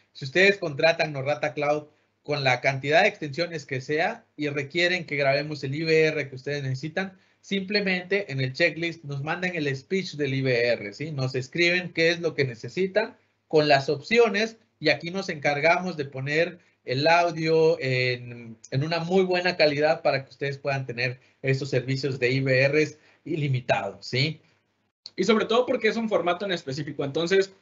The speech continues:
Speaker 2: creo que ustedes se pueden ahorrar esa parte de estar haciendo las grabaciones, convertirlas al formato que necesita. Entonces, así como dices, nada más nos mandan el speech, co-, cómo quieres que, que sea la grabación de tu empresa y nosotros nos encargamos de grabarlo.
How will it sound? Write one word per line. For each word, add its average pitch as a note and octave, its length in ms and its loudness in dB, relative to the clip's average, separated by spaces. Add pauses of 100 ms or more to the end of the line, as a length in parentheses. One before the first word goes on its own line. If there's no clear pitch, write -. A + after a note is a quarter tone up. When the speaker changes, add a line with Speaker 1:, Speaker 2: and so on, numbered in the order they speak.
(140)
Speaker 2:
creo E3+ 240 6
que F#3+ 360 4
ustedes F#3 280 0
se F3+ 120 4
pueden F#3+ 300 4
ahorrar D#3+ 460 2
esa F3+ 280 -2
parte E3+ 400 -2
de C#3 540 0
estar E3 300 -2
haciendo E3+ 260 -2
las D#3+ 120 2
grabaciones, D#3 720 -2 (180)
convertirlas D3 540 0
al C#3+ 100 0
formato D3+ 400 -2
que D3 100 -4
necesita. D#3+ 600 0
Entonces, D3+ 460 -6 (480)
así D#3 180 -4
como G3+ 160 4
dices, G#3 220 0
nada E3 280 2
más G#3 160 2
nos E3+ 160 -4
mandan F#3 300 -4
el D#3+ 140 -4
speech, C4 340 -4 (200)
co-, - 240 2
cómo G3+ 340 2
quieres G3+ 280 4
que, D3 520 2 (580)
que D3+ 220 0
sea F3+ 220 4
la G3+ 120 4
grabación D#3+ 520 2
de F#3+ 100 -2
tu G#3 80 0
empresa B3 420 4
y A3+ 40 -4
nosotros E3 320 -8
nos E3+ 140 -6
encargamos C#3 460 -8
de C3 80 -6
grabarlo. G#2+ 380 -10